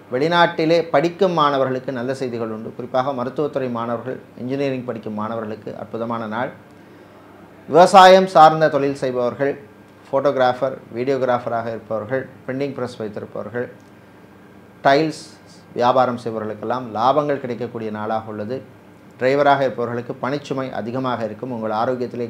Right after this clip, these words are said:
கவனம் செலுத்துங்கள். பெரியவர்கள், முதியவர்கள் சாப்பாட்டு விஷயத்திலே எச்சரிக்கையாக இருக்க வேண்டும். அதேபோல மூட்டு வலி, முதுகு வலியால் அவதிப்படுபவர்களுக்கு கொஞ்சம் relief கிடைக்கும். இன்று நீங்கள் நல்ல பலன்களை பெறுவதற்கு வழிபட வேண்டிய தெய்வ வழிபாடு மாரியம்மன் வழிபாடு.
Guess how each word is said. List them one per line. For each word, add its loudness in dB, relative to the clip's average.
கவனம் -4
செலுத்துங்கள். -10
பெரியவர்கள், 6
முதியவர்கள் 0
சாப்பாட்டு 6
விஷயத்திலே -4
எச்சரிக்கையாக -4
இருக்க -10
வேண்டும். -12
அதேபோல -2
மூட்டு -4
வலி, 0
முதுகு -4
வலியால் 0
அவதிப்படுபவர்களுக்கு -4
கொஞ்சம் -10
relief -6
கிடைக்கும். -6
இன்று -2
நீங்கள் -2
நல்ல 4
பலன்களை 4
பெறுவதற்கு 0
வழிபட 0
வேண்டிய -2
தெய்வ 0
வழிபாடு 0
மாரியம்மன் 2
வழிபாடு. 0